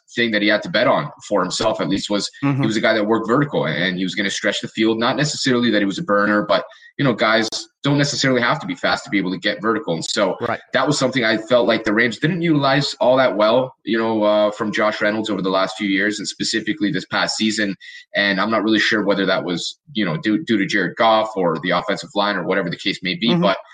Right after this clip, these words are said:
Speaker 1: um, I think that he could definitely improve on the six hundred yards. And, uh, you know, if he's the starting wide receiver, you know, across from A J Brown, I'm gonna be shocked if he doesn't top at least that six hundred eighteen yards he had last year for the Rams.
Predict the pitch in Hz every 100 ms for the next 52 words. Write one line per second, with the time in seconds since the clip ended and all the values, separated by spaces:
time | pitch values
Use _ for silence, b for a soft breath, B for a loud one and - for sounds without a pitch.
0 | B B - 104 107 101 - - 120 -
1 | 165 135 120 - 123 123 92 113 - 127
2 | 113 92 - 104 101 98 113 - 110 98
3 | 104 107 104 101 90 B B _ - 95
4 | - 76 98 107 101 117 104 107 - -
5 | 113 120 117 107 101 107 107 - 113 113
6 | 101 - 95 85 - 107 101 98 104 101
7 | 92 101 98 101 107 98 92 110 98 95
8 | - 95 95 92 85 87 85 87 101 101
9 | - 87 - 101 - 95 85 - 104 98
10 | 85 82 82 90 82 85 80 82 73 78
11 | 73 87 85 -